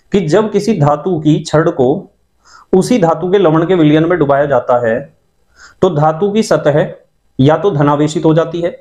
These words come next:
या तो ऋणावेशित हो जाती है, जिसके कारण धातु की सतह पर एक विभव, एक voltage develop होता है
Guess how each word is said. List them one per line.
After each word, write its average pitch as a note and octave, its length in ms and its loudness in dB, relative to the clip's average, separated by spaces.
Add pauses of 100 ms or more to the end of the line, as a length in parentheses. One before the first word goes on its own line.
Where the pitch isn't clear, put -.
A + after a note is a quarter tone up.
(440)
या C#3+ 180 4
तो F3 160 -2
ऋणावेशित C3 460 -2
हो C3+ 80 4
जाती C3 280 0
है, C#3+ 120 -6 (500)
जिसके F#3 380 0
कारण D#3+ 340 0 (460)
धातु D#3+ 320 0
की A3 120 -2
सतह E3 320 0
पर G3 180 0
एक F#3 280 0
विभव, C#3 460 0 (260)
एक D#3 180 0
voltage D#3 500 2
develop D3 320 0
होता A#2+ 240 -2
है A2 160 -10